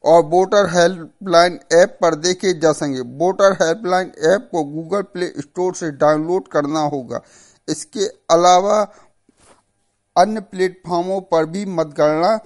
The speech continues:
का प्रदर्शन किया जाएगा। धन्यवाद। आप सुन रहे थे पन्ना मोबाइल वाणी।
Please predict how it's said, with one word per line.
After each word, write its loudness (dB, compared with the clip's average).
का 2
प्रदर्शन -2
किया -2
जाएगा। 0
धन्यवाद। 0
आप 0
सुन -8
रहे 0
थे -8
पन्ना -4
मोबाइल -2
वाणी। 0